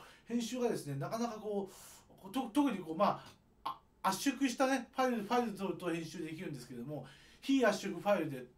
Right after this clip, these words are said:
あの、ろ-、ろ-、録画してしまうとですね、あの、その、編集がちょっとね、できないとか、え、しにくい、まあ、できるのかもしれないですけど、ちょっと私がね、なかなかちょっと編集はできないってことが分かりましてね、なんかね、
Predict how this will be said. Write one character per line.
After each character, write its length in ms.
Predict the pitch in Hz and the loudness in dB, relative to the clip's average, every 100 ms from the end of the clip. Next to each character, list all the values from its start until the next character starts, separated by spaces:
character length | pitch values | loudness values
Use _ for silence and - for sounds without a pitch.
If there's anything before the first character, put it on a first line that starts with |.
| - | -14
あ 100 | 135 | -10
の、 360 | 131 127 127 123 - 151 | -8 -8 -8 -10 -14 -12
ろ-、 100 | 160 | -10
ろ-、 240 | 147 143 143 | -6 -4 -4
録 240 | 147 143 156 | -4 -4 -2
画 80 | 156 | -4
し 60 | |
て 100 | 170 | -4
し 100 | 156 | -6
ま 120 | 160 | -4
う 60 | 156 | -4
と 80 | 156 | -4
で 60 | |
す 140 | 120 - | -6 -8
ね、 160 | 120 113 - - - - - | -12 -14 -18 -20 -20 -20 -8
あ 100 | 135 | -8
の、 500 | 131 123 123 123 120 | -6 -6 -4 -6 -8
そ 160 | - | -8
の、 260 | 143 123 123 - - _ | -8 -8 -10 -16 -20 _
編 200 | - 240 | -4 -2
集 240 | 254 262 254 | 0 -2 -2
が 100 | 233 | 0
ち 80 | 240 | -2
ょ 60 | |
っ 20 | |
と 100 | - | -4
ね、 200 | 147 127 113 - _ _ _ _ _ _ 143 | -4 -4 -8 -16 _ _ _ _ _ _ -6
で 160 | 147 | -4
き 140 | 151 240 | -2 2
な 120 | 214 | 0
い 140 | 139 - | 0 -10
と 80 | - | -16
か、 300 | 120 113 104 - - _ _ | -14 -12 -14 -20 -20 _ _
え、 80 | 131 | -12
し 220 | 135 190 | -8 -4
に 100 | 220 | -2
く 160 | 233 247 | 0 -2
い、 140 | 196 151 | -4 -6
ま 80 | 143 | -6
あ、 40 | |
で 100 | 160 | -2
き 100 | 240 | 0
る 60 | 269 | 0
の 100 | 208 | 0
か 60 | |
も 60 | 160 | -4
し 100 | 143 | -6
れ 60 | |
な 60 | 151 | -6
い 20 | |
で 80 | 139 | -8
す 80 | - | -8
け 80 | 156 | -6
ど、 60 | |
ち 0 | |
ょ 0 | |
っ 40 | 185 | -4
と 100 | 208 | -4
私 180 | 233 | -4
が 100 | 220 | -2
ね、 220 | 220 226 226 - - | 0 -2 -4 -12 -14
な 100 | 170 | -6
か 80 | 196 | -6
な 60 | |
か 80 | 196 | -6
ち 60 | 180 | -8
ょ 40 | |
っ 20 | |
と 40 | 151 | -6
編 100 | 202 | -4
集 120 | 214 | -2
は 60 | 208 | -4
で 100 | 170 | -4
き 120 | 233 | -2
な 120 | 226 | -2
い 40 | |
っ 20 | - | -2
て 60 | |
こ 80 | 143 | -6
と 80 | 139 | -8
が 60 | |
分 140 | 120 117 | -8 -6
か 80 | 135 | -6
り 60 | |
ま 120 | 139 | -6
し 80 | 135 | -10
て 80 | - | -12
ね、 160 | 98 117 | -14 -8
な 80 | 196 | -6
ん 40 | |
か 80 | 175 | -4
ね、 160 | 131 | -6